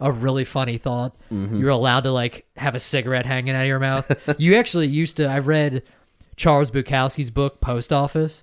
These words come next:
Speaker 2: Mm-hmm.
Speaker 1: and, uh, he used to be able to smoke while sorting mail, like, in
Speaker 2: Oh,
Speaker 1: the building.
Speaker 2: in the building.
Speaker 1: Yeah,
Speaker 2: Right,
Speaker 1: yeah.
Speaker 2: right, right, right.
Speaker 1: There, there was, like,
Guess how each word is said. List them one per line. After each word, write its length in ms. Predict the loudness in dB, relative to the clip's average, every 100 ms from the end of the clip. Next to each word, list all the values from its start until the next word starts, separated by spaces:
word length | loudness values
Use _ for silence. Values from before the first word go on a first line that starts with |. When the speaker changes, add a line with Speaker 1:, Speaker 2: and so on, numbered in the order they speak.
| -8
Speaker 2:
Mm-hmm. 200 | -6 -6 -10 _ _ _ _ 0
Speaker 1:
and, 320 | 0 2 0
uh, 360 | 0 0 -2 -6 _ _ _ -2
he 120 | 2
used 180 | 4 4
to 60 |
be 60 | 4
able 80 | 4
to 80 | 2
smoke 420 | 2 4 4 4
while 240 | 2 2
sorting 540 | 2 2 4 6 4 2
mail, 360 | -2 -4 -10 -2
like, 260 | 0 0 -2
in 140 | 0 6
Speaker 2:
Oh, 220 | 8 8
Speaker 1:
the 40 | 8
building. 200 | 6 4
Speaker 2:
in 60 |
the 60 | 4
building. 280 | 2 2 6
Speaker 1:
Yeah, 260 | 8 8 6
Speaker 2:
Right, 100 | 4
Speaker 1:
yeah. 60 |
Speaker 2:
right, 200 | 2 0
right, 220 | 0 -2 -2
right. 140 | 2
Speaker 1:
There, 300 | 4 4 2
there 180 | 2 4
was, 160 | 2 2
like, 400 | 0 -2 -6